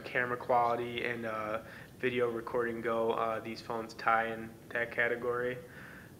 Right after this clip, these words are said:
Um, storage-wise, uh, they both have thousand twenty-four megabytes storage capacity and support a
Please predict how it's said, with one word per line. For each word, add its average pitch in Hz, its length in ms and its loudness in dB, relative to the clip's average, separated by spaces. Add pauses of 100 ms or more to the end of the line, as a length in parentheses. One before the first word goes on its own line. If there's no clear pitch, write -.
Um, 123 260 2
storage-wise, 139 1080 8
uh, 123 360 4
they 123 100 0
both 131 320 4
have 127 460 4 (500)
thousand 131 380 4
twenty-four 131 420 0
megabytes 127 460 2
storage 127 500 0
capacity 123 600 0
and 113 120 -8
support 127 380 0
a 120 60 0